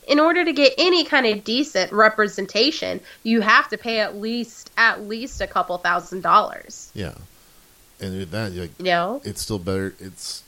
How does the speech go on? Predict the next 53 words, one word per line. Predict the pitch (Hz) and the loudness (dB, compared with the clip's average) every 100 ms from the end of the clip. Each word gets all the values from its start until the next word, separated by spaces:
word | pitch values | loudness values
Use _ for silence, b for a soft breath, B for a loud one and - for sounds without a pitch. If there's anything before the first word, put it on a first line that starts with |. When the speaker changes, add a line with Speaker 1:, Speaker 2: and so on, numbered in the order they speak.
| _ | _
Speaker 2:
still | - - 107 | -14 -8 -4
a | 85 | 2
better | 101 98 | 2 2
investment | 80 82 98 98 - 80 | -10 -10 -10 -10 -10 -14
than, | 73 78 | -12 -12
than | 80 | -10
trying | 78 87 82 | -10 -10 -8
to | 76 78 71 - - b b b b b b - | -8 -10 -12 -16 -20 b b b b b b -20
trust | - 90 - | -14 -12 -10
someone | 95 87 | -12 -12
from | 80 80 | -12 -12
the | |
state | - - 87 82 | -10 -8 -8 -8
who | 85 | -8
has | 82 82 | -8 -8
about | 82 87 | -10 -12
fifty | - 110 95 95 | -6 -8 -6 -12
ca-, | - 95 90 | -10 -10 -12
fifty | - 131 127 | -8 -8 -8
cases | 104 107 98 92 | -8 -6 -6 -10
going | 85 95 92 90 | -6 -6 -4 -4
on | 90 | -4
at | 87 90 | -6 -10
once, | 85 85 80 87 87 | -10 -8 -6 -6 -4
and | 80 | 4
Speaker 1:
Yeah. | 120 233 180 - - | 8 10 8 4 -8
Speaker 2:
if | 90 87 | -4 -2
they | 95 | 0
have | 95 92 | 0 4
them | 233 | 4
Speaker 1:
Exactly. | 95 208 104 208 | 6 6 6 2
Speaker 2:
misplaced, | 170 170 196 - | -4 -4 -6 -6
so-, | |
and | 90 | -4
they'll, | 92 95 - - - - | -4 -4 -6 -18 -20 -12
they | 92 | -8
might | 104 85 98 101 | -8 -6 -6 -4
misplace | 107 - 104 107 | -6 -4 -4 -2
one, | 101 104 - | -4 -4 -6
uh, | 92 90 | 0 8
part | - 104 | 8 8
of | 113 | -2
your | 110 | -6
file, | - 131 147 95 85 | -8 -8 -6 -6 -6
and, | 87 85 b b b | -8 -12 b b b
oh | - | -8
no, | 104 131 | -6 -4
you're | 98 110 | -4 -6
fucked | - - - - | -6 -8 -8 -10
because | 87 104 104 | -8 -8 -6
they | 95 | -8
fucked | - 69 - | -8 -12 -12
you. | - | -16